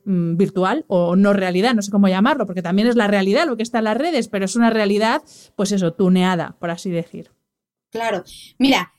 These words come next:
Speaker 2: eso me parece que m-, m-, m-, más que exclusivamente con la tecnología, tiene que ver con la forma en la que estamos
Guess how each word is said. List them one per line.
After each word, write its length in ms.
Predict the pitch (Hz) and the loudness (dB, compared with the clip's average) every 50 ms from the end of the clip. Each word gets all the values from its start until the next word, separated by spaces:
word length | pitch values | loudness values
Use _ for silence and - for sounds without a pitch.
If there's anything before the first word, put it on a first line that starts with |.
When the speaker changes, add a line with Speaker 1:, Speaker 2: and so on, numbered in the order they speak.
| _ _ _ _ | _ _ _ _
Speaker 2:
eso 240 | 269 285 294 - 381 | 0 0 0 0 0
me 140 | 403 403 - | 0 0 0
parece 380 | 262 277 254 262 262 - 240 - | 2 2 0 0 0 -2 -4 -6
que 100 | 233 208 | -6 -10
m-, 180 | 196 226 - - | -10 -12 -12 -4
m-, 380 | - 240 247 - 247 247 254 254 | -4 -4 -2 2 2 2 2 4
m-, 140 | 247 247 247 - | 2 0 4 4
más 340 | 254 269 269 277 285 - - | 4 4 4 2 -2 -4 -4
que 160 | - 339 320 | 0 0 0
exclusivamente 840 | 285 277 - - - 240 226 - - 262 277 277 269 269 269 277 269 | 0 -2 -6 -8 -6 -6 -6 -2 -2 0 0 2 2 2 0 -2 -4
con 180 | 262 233 220 | -4 -6 -4
la 80 | 220 214 | -6 -4
tecnología, 680 | 214 220 202 208 214 214 214 196 - - 247 254 254 - | -4 -4 -6 -2 -2 -2 -2 -2 -2 -2 0 0 0 0
tiene 300 | - 254 254 254 262 254 | 2 2 2 2 2 0
que 100 | 240 214 | -4 -6
ver 180 | 214 214 - | -6 -6 -6
con 120 | - 226 214 | -6 -6 -4
la 100 | 208 196 | -6 -6
forma 300 | - 240 233 226 233 233 | -4 -4 -4 -2 -4 -4
en 80 | 226 | -4
la 80 | 214 196 | -6 -6
que 100 | - 196 | -6 -8
estamos 560 | - - 214 208 208 208 214 208 196 - | -6 -4 -4 -2 -2 -2 -2 -4 -4 -6